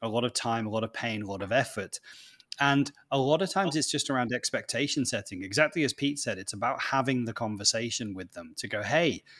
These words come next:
you know, this, this isn't how we work, or this isn't what we agreed to, or maybe there's a disconnect between, you know, expectation and, and the service that we, we signed up for. Can we, can we have a conversation?" Um, and a lot of times I'll see,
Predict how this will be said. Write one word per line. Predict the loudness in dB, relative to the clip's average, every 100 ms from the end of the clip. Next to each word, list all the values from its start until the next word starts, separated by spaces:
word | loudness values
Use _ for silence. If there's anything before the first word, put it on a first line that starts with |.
| -20 -20 _
you | -2
know, | 0
this, | 4 4 4
this | -2 -2 -2 2
isn't | 2 2 0
how | 2 2
we | 4 2
work, | 2 2 0
or |
this | -2 0
isn't | 2 2 2
what | 0
we | -4 -4
agreed | -2 0 0 0
to, | -2
or | -2
maybe | 0 0 2 2
there's | 2 2
a |
disconnect | 0 0 0 0 0 -2 -4
between, | -8 -2 -2 0 -4 -8 -20 _
you | -2
know, | 0
expectation | 0 0 -2 -2 -2 0 0 0 0 0 0
and, | -2 -4
and | -4 -2
the |
service | 0 2 0 0 -6
that | -6
we, | -6 -6 -4
we | 0
signed | 2 4 2 0
up | -4 -4
for. | -2 2 2
Can | 2 0
we, | 2 -2 -6 -20 -6
can | 0
we | 0
have | 2 2 2
a | 2
conversation?" | 2 2 4 4 4 4 -2 -8 -8 -14 0
Um, | 6 6 6 4 0 _ -2 4
and | 6
a |
lot | 8 8
of | 8
times | 4 4 4
I'll | 4
see, | 4 4 4 2